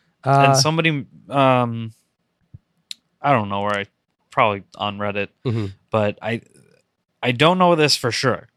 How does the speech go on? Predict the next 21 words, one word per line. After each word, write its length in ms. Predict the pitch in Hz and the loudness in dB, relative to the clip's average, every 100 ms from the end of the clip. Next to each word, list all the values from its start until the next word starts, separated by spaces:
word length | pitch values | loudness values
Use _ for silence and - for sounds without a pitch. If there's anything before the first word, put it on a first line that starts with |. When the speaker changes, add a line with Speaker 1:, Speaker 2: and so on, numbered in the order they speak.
| - | -12
Speaker 1:
Sure. 280 | - 98 76 | -8 -8 -8
Speaker 2:
Not 420 | 117 123 139 143 | -2 2 2 0
confirmed. 600 | - 139 131 160 123 92 - - | -4 -6 -2 -2 -2 -4 -16 -6
Speaker 1:
Gotcha. 300 | 107 101 90 | -2 -2 0
Speaker 2:
But 120 | 120 | 2
it 80 | 120 | 0
may 320 | 110 110 190 | -2 2 2
have 200 | 339 240 | 2 0
been 200 | 208 185 | 2 2
the 80 | 156 | 0
first 420 | - 170 170 - | -2 0 0 -2
week 340 | 123 131 208 - | -2 0 0 0
where 140 | 131 | -2
both 320 | 117 131 160 | 2 2 2
Raw 220 | 127 139 | 4 4
and 340 | 143 120 139 170 | 4 2 2 2
SmackDown 600 | - 151 156 139 120 113 | 2 2 0 2 0 0
had 160 | 113 107 | -4 0
women 460 | 120 123 113 104 - - | -2 0 -2 -6 -12 -6
main 240 | 113 110 | -2 0
eventing. 460 | 101 104 92 - | -2 -4 -6 -10